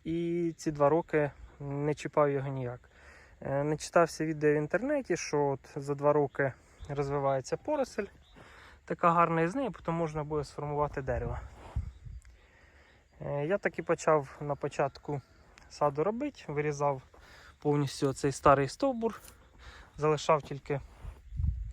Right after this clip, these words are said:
молодий приріст, потім, по-, потім зрозумів, що мені цей варіант не підходить. Е, дуже великий стрес для рослини, мені так здається, і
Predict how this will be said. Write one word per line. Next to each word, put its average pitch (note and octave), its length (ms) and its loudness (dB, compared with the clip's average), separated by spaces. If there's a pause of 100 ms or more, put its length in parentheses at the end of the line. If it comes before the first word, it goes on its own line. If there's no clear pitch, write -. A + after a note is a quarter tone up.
(140)
молодий D3+ 420 2
приріст, G#3 540 -6
потім, F3+ 300 -4 (100)
по-, E3+ 120 -8
потім E3+ 380 -4
зрозумів, D#3+ 440 -2
що - 120 -6
мені D#3 160 -2
цей D3+ 180 -2
варіант D3 340 0
не E3 80 -4
підходить. F#3+ 540 -2 (840)
Е, C#3+ 460 -4 (560)
дуже E3 220 -4
великий E3+ 380 2
стрес A3+ 380 2
для F3+ 200 2
рослини, E3 600 0 (180)
мені D3+ 260 -2
так C#3+ 180 -4
здається, C#3+ 720 -6
і D3+ 640 -4